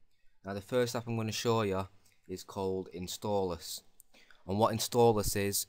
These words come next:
is it's similar to App Store, but like everything's free.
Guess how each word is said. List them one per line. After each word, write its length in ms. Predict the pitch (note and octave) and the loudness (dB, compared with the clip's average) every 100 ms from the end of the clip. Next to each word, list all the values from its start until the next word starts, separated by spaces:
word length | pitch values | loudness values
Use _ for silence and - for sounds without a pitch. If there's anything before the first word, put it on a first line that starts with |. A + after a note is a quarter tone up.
| - | -6
is 160 | F2+ | -6
it's 120 | F#2 - | -4 -2
similar 280 | A#2+ A2+ | 0 0
to 200 | G#2+ - | -4 -2
App 200 | G#2+ - | -2 -2
Store, 400 | - G2 F#2 F#2 - - - - - | -2 0 2 0 -2 -14 -18 -10 -2
but 220 | G2 F#2+ - _ - | 0 -2 -8 _ 0
like 400 | G#2 G2 F#2+ - | 2 2 0 -2
everything's 500 | G#2+ G#2+ G#2 G#2+ G2+ | 0 0 -2 -2 -2
free. 380 | - - G#2+ F#2+ | -2 0 2 0